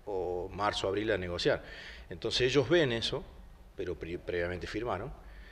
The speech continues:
Entonces dice, se rompe lo que nosotros estábamos proponiendo para el año dos mil diecisiete, no hay que pagarlo.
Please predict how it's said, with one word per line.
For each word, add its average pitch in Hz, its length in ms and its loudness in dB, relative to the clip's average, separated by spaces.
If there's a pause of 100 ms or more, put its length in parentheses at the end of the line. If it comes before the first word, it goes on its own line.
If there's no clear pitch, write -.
(260)
Entonces 98 340 0
dice, 92 180 0
se 92 200 2
rompe 110 640 4
lo 87 120 -4
que 87 80 -6
nosotros 87 260 -2
estábamos 92 300 0
proponiendo 92 520 -2
para 82 160 -2
el 87 60 0
año 95 200 0
dos 98 100 -2
mil 107 140 -2
diecisiete, 113 560 -2
no 98 120 0
hay 98 100 2
que 90 80 -2
pagarlo. - 420 -6